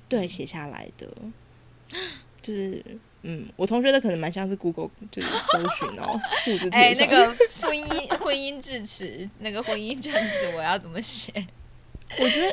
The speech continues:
Speaker 1: 哎，你要不要接这个啊？
Speaker 2: 可以耶。
Speaker 1: 就是可以接案。
Speaker 2: 可以耶。
Speaker 1: 然后有人需要就帮他写。
Speaker 2: 我帮他写，对不对？可以耶，可以。
Speaker 1: 对啊。
Speaker 2: <laughs> 很可以耶。
Speaker 1: 因为我想说，这东西怎么可以写这么感人？
Speaker 2: 啊，会哭耶。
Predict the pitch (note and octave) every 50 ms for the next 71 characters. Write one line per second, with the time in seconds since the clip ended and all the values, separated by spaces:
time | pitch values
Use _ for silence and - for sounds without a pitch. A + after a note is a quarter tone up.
0 | C#5+ - C4 A3 A3 C4+ D#4+ F4 E4+ E4 - A#3+ B3 B3 A3+ A#3 A3 G3+ F3+ D3
1 | B2 G2 F2+ G2 - - - D#3 - - - - A3 C#4 F#4+ G4+ - C#4+ B3+ A#3+
2 | A3+ G#3+ G3+ F#3 E3+ E3+ D#3+ - F3 E3+ - - F#3 F#3 D3 - - A3+ B3 -
3 | - - C4+ A#3 B3+ D#4+ F4 F4+ D4+ A#3+ - - D4 C4 A3+ G3 E3 D#3+ D#3+ G3
4 | - - E3 F#3+ G3 F#3 E3+ E3 D3+ - F3 - - - - - - - - A3+
5 | A3+ C#4 C#4+ F4 - - C4 A3+ F#3+ E3+ E3+ F#3 F3+ F3+ F3+ E3+ D#3+ C#3+ C#3+ C#3
6 | - - B3+ G#3+ A#3+ C#4+ C#4+ B3+ A3 G3 F3 D3+ C#3 G#3 - - - - - -
7 | - E4 E4 E4 D#4+ D4+ C#4+ C#4 C#4 C#4 C#4 C#4 C#4 D4 D#4 G4 A#4+ C5 A#4 -
8 | C6+ - - - D#5 F#5+ - - - - - - - G#4+ F4+ - - - - -
9 | - A4 G#4 A#4 - B3 A3+ C#4 G#3+ G#3 A3+ - - - - - - - - -
10 | - - - - - C5 D5 - E5 D#5+ D5 B4+ A4 - - G#4 A4+ A#4 B4+ C5+
11 | G#4+ E4 D4 D#4 F4+ F#4+ G#4 G#4+ A4+ - - - - A#4 A4+ G#4 G4 G4+ G4+ C#5
12 | F5 F5+ E5+ D#4+ A#3 A3 - D4 D#4+ E4 C#4 A3+ G#3+ C4+ C4+ B3 - G#3+ F3+ B2
13 | C3+ C3 G2 - - G2+ - - - - - A#4 - - - - - - - -
14 | - G4 G4+ G#4+ G#4+ G#4 G#4 G4 - - E4+ D#4+ D#4+ D#4+ D#4+ D4 C4 A#3 G#3 F3
15 | D3+ B2+ G2+ F#2+ F2+ - - G#3